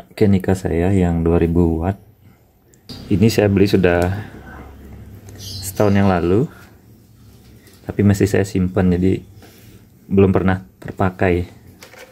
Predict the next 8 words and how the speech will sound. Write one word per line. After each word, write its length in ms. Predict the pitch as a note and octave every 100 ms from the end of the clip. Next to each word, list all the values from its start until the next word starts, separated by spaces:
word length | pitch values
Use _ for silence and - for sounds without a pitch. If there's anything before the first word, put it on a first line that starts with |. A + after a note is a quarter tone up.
| _ - - - - - - - - - -
Ya, 160 | G2+ F#2
hampir 240 | F2+ F#2+
mirip-mirip 560 | F2 F2 F2 G2 F#2 G2
lah 160 | F2+ - - - _ _ - - - - _ -
voltasenya, 640 | - F#2 F#2+ F2+ F2+ E2+ F2
walaupun 480 | E2+ E2+ - G2 G2+
secara 640 | - F#2 F2 F2 F2 F2 - - - - - - - - _ G2
dimensi 560 | F2+ F2+ F2 - G#2